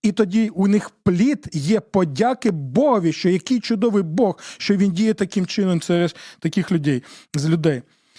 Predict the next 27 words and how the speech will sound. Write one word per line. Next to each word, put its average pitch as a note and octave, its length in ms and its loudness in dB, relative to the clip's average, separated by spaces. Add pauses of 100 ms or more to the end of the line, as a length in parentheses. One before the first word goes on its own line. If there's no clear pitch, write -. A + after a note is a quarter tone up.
(140)
"Бо D#3+ 200 0
справа B3+ 420 0
цього B3 220 -2
служіння A#3 460 0
не A3 100 2
тільки C4 380 0
задовольняє G#3+ 640 2
потреби G#3+ 440 0
святих, G3 520 -2 (220)
вона G3+ 260 4
переповнена B3 840 2 (100)
чим? C4 340 0 (320)
Який A#3+ 280 0
плід? C4 340 -2 (480)
Переповнена B3+ 560 2
численними C4 600 2
подяками A#3+ 540 2
кому? B3 480 2 (640)
Нам? C#4+ 360 2 (360)
Ні, A#3 280 2
Богові F#3+ 520 2
там D#3 180 0
написано. C#3 540 -2 (400)
Завдяки G#3+ 560 2
досвіду F3 600 2
цього F#3+ 220 0
служіння F#3 540 2